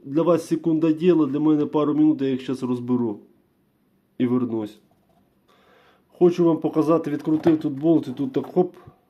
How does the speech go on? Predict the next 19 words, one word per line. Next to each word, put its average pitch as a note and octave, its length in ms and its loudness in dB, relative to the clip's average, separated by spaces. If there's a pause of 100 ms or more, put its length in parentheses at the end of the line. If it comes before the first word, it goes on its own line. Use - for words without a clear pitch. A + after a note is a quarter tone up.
відкручується, C3+ 680 -2
і B2+ 40 0
тут D3+ 200 -6 (280)
мінявся. D3+ 760 2 (1500)
Ну, D#3 100 -4
така, D#3 460 2 (160)
хто D#3+ 200 0
знає, C#3 460 2 (1200)
ну, E3+ 320 6
мінявся, F3 520 2
коротше, A#2+ 380 -2
тут A2+ 180 -4
одна B2 220 0
штучка B2 360 -4
така G#2+ 260 -6
стекляна, C3 580 0
вона A#2 440 0
і C3 80 0
алюмінієва. A#2 640 0